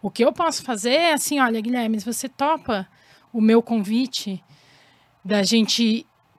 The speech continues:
ir num tal lugar, conhecer tal realidade, ouvir de verdade alguém, tarará, tarará, se você topar o meu convite,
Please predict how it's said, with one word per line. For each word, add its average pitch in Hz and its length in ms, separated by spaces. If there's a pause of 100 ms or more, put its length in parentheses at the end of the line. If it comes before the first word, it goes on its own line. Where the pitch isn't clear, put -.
ir 277 320 (100)
num 247 140
tal 240 260
lugar, 226 520
conhecer 226 520
tal 240 280
realidade, 220 1000
ouvir 220 640
de 220 140
verdade 214 640
alguém, 214 580
tarará, 208 380
tarará, 208 480
se - 260
você 214 320
topar 233 460
o - 20
meu 226 160
convite, 220 760